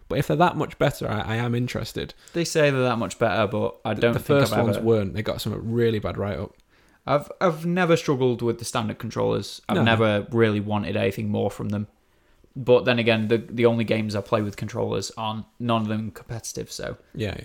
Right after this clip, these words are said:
Speaker 2: I only play, like, The Witcher
Speaker 1: Mm-hmm.
Speaker 2: or, uh, any, anything that's basically a third-person action game.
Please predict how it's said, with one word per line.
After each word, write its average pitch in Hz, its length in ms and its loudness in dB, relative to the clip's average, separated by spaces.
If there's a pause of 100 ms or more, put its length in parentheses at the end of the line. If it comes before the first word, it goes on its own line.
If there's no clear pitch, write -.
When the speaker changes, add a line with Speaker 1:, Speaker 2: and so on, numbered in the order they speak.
Speaker 2:
I 113 100 6
only 117 200 2
play, 113 180 -2
like, 107 220 -4
The 117 60 -2
Witcher 107 520 -2 (160)
Speaker 1:
Mm-hmm. 113 100 2
Speaker 2:
or, 101 340 4 (1120)
uh, 113 400 0
any, 120 280 -2
anything 139 460 0
that's 117 200 -2
basically 117 480 0
a 113 60 0
third-person 110 640 2
action 110 320 -8
game. 113 320 -4